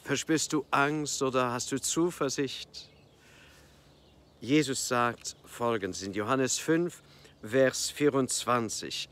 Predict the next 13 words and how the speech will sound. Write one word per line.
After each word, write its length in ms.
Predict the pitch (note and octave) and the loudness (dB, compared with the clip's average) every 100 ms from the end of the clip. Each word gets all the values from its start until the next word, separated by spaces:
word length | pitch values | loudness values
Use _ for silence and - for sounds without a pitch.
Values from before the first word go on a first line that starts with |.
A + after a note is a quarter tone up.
| - | 0
„Amen, 580 | C#3 D3+ D#3 C#3+ C3+ - | 4 4 4 2 0 -2
Amen, 580 | - B2 B2+ B2+ A#2+ A2+ - | 0 4 4 2 -2 -4 -6
ich 140 | A2+ | -6
sage 360 | - G2+ F2 C#2+ | -4 -4 -4 -8
euch.“ 200 | - G#2+ | -10 -8
Und 100 | G2+ | -4
wenn 120 | B2+ | 0
Jesus 320 | C#3+ C3 A#2+ | 0 -2 0
sagt, 240 | C3+ C3 - - - | 2 2 -2 -20 -4
„Amen, 400 | C#3+ D3+ D3+ D3 | 4 6 6 4
Amen“, 240 | - E3 D3 | 4 4 2
das 200 | D3 D#3 | 2 2
heißt, 240 | D3 - | 0 -2